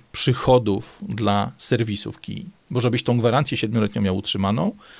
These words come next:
to musisz jeździć do serwisu, robiąc przeglądy coroczne przez wszystkie siedem lat, zgodnie z tym, jak są umówi-, ułożone, e, statystyki przeglądów, czyli co piętnaście tysięcy kilometrów, czy tam co dwadzieścia, zależy od tego, jaki silnik, jaki model. Tak naprawdę coś, co jest ci sprzedawane jako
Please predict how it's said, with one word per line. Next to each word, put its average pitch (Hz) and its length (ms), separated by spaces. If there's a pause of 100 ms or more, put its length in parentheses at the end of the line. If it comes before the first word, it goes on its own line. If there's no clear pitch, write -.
(300)
to 123 300
musisz 123 400
jeździć 127 380
do 113 140
serwisu, 107 600
robiąc 104 320
przeglądy 110 480
coroczne 113 500 (280)
przez - 200
wszystkie - 540
siedem 95 360
lat, 117 260
zgodnie 113 420
z - 80
tym, 123 180
jak 110 180
są 113 100
umówi-, 104 340
ułożone, 107 540 (460)
e, 117 120
statystyki - 520
przeglądów, 123 540
czyli 101 200
co - 120
piętnaście - 440
tysięcy 117 380
kilometrów, 107 520
czy - 100
tam - 140
co - 100
dwadzieścia, 104 460
zależy 104 260
od 104 80
tego, 101 160
jaki 104 240
silnik, 101 320
jaki - 180
model. 98 260 (560)
Tak - 160
naprawdę 143 420
coś, 143 460
co 120 140
jest 113 180
ci - 120
sprzedawane 117 600
jako 101 440